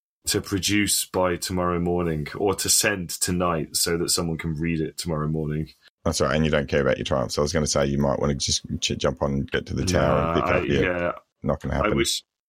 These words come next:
Speaker 1: uh, I wish I could, but I don't think I'm gonna be able to do it today. It, uh,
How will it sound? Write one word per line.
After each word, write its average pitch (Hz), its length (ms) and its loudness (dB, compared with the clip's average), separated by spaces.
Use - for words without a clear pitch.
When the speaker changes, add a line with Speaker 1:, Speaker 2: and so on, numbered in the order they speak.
Speaker 1:
uh, 98 40 0
I 98 260 2
wish 101 220 0
I 78 60 -2
could, 73 380 -2
but 71 200 -4
I 60 120 -2
don't 73 260 -4
think 71 200 -10
I'm 69 80 -8
gonna 62 180 -10
be 64 100 -8
able 62 140 -8
to - 100 -14
do 52 120 -6
it - 80 -10
today. 60 300 -6
It, 87 380 -2
uh, - 140 -4